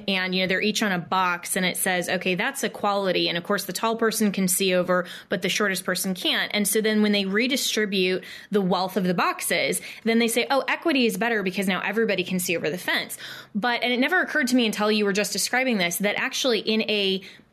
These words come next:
So, uh, so obviously, you know, equity isn't a good thing and a redistribution of wealth,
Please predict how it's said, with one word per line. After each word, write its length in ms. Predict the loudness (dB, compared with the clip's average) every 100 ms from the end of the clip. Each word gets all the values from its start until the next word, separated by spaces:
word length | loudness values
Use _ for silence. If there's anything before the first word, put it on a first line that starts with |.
| -2
So, 140 | 0
uh, 160 | 0 0
so 200 | 0 2
obviously, 440 | 2 0 2 2
you 60 | 2
know, 80 | -2
equity 340 | 0 0 2
isn't 320 | 2 4 4 4
a 40 |
good 200 | 0 -2
thing 340 | -2 -2 -2
and 100 | -2
a 60 | -2
redistribution 800 | 0 2 2 0 0 0 -2 -2
of 140 | -2
wealth, 340 | 0 0 0